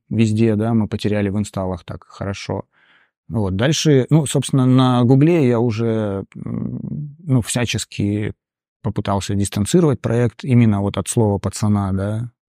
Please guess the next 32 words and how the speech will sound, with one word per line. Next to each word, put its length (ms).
Э, 260
там 280
нет, 240
э, 280
ни, 460
ну, 100
только 260
там 180
немного 400
где-то 640
в 240
тексте. 500
Ни 140
в 60
названии, 540
ни, 560
ни 520
в 40
скриншотах, 640
ничего 400
такого 460
связывающего 720
нас. 220
Просто 460
вот 240
стилистика 1000
как 120
бы 100
похожая 720
и 100
которая 400
дает 340